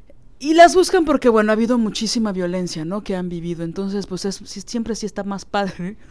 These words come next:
<laughs> pertenecer al mundo blanco que no, em, que no recibe violencia, ¿no? Lamentablemente, esas personas, hombres y mujeres, mujeres y hombres,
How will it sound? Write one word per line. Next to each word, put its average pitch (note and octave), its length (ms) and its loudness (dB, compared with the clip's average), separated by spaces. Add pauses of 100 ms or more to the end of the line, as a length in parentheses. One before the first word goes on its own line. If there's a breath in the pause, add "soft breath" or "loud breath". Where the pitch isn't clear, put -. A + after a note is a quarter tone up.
(120)
<laughs> - 800 -10
pertenecer G3 640 -4
al G3+ 160 -4
mundo G#3 340 -2
blanco G3 580 -6 (440 soft breath)
que G3 160 0
no, G3 600 0
em, D#3+ 960 -4 (160)
que G#3 80 -2
no G3 140 -2
recibe G3+ 420 -4
violencia, F3 640 -12
¿no? B3+ 280 -12 (560 soft breath)
Lamentablemente, G3+ 1160 -4 (240 soft breath)
esas F3 260 -10
personas, F#3 760 -6
hombres D#3 260 -12
y E3+ 40 -14
mujeres, F#3 520 -8
mujeres E3 400 -12
y A3 80 -4
hombres, G3 400 -8